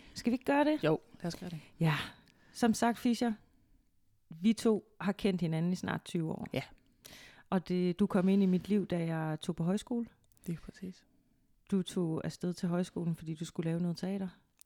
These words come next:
Speaker 2: Ja, ja.
Speaker 1: Det var vi enige om.
Speaker 2: Netop. Jeg havde ikke rigtig, jeg var droppet ud af gymnasiet, og
Speaker 1: Mm.
Speaker 2: vidste ikke rigtig, hvad jeg skulle lave. Lå
Speaker 1: Nej.
Speaker 2: på, lå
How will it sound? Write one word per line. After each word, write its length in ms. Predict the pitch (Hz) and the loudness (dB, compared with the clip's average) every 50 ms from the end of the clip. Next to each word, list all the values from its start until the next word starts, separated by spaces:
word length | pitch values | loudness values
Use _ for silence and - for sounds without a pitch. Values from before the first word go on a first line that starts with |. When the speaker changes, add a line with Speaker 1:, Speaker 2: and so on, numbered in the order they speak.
| _ _ - | _ _ 2
Speaker 2:
Ja, 120 | 185 160 - - - - _ _ _ _ _ _ - - | 2 2 2 -4 -12 -20 _ _ _ _ _ _ -4 -2
ja. 160 | 180 165 160 - - _ _ _ _ _ _ - | -2 -2 -2 -6 -14 _ _ _ _ _ _ 0
Speaker 1:
Det 120 | 196 165 | 0 0
var 80 | 165 156 | 2 0
vi 120 | 147 165 160 170 | 0 -2 -2 0
enige 240 | 185 202 202 196 | 0 0 0 0
om. 100 | 190 190 - - - _ _ _ _ _ | 0 -2 -4 -12 -20 _ _ _ _ _
Speaker 2:
Netop. 380 | 220 214 185 175 165 151 143 160 165 - _ _ _ - | -6 0 4 4 4 4 2 -2 -4 -10 _ _ _ 2
Jeg 100 | 175 180 | 4 4
havde 180 | 185 165 160 | 4 4 4
ikke 140 | 160 - 180 | 2 2 0
rigtig, 400 | 170 160 - - 175 170 165 170 | -2 -2 -2 -4 -4 -2 -2 -2
jeg 80 | 170 180 | -2 -4
var 60 | 190 | -4
droppet 300 | - - 170 175 175 185 | -2 0 0 2 4 4
ud 60 | 190 | 4
af 100 | 185 180 | 4 4
gymnasiet, 540 | 185 180 175 180 170 165 - - 202 202 190 - _ _ _ _ - | 2 0 0 -2 -4 -4 -6 -8 -8 -8 -10 -12 _ _ _ _ 0
og 440 | - 180 170 160 160 156 156 151 147 | 2 2 4 4 2 2 2 2 0
Speaker 1:
Mm. 80 | 143 | -2
Speaker 2:
vidste 320 | 135 135 - - - - - - - - - _ - | -2 -4 -4 -4 -8 -14 -16 -18 -20 -20 -20 _ -6
ikke 180 | - 139 139 | -4 -2 -2
rigtig, 180 | 123 127 - 127 | -2 -2 -2 -2
hvad 60 | 131 | -2
jeg 80 | 123 - | -2 -2
skulle 220 | - - 127 - | -4 -4 -4 -4
lave. 120 | - 185 - _ _ _ _ - | -4 -6 -10 _ _ _ _ -6
Lå 160 | - 175 170 170 | 0 2 4 4
Speaker 1:
Nej. 100 | 185 170 | 4 4
Speaker 2:
på, 420 | 175 170 165 156 151 147 143 147 | 4 4 4 6 4 4 2 2
lå 260 | 156 160 160 151 - | 0 0 0 -2 -2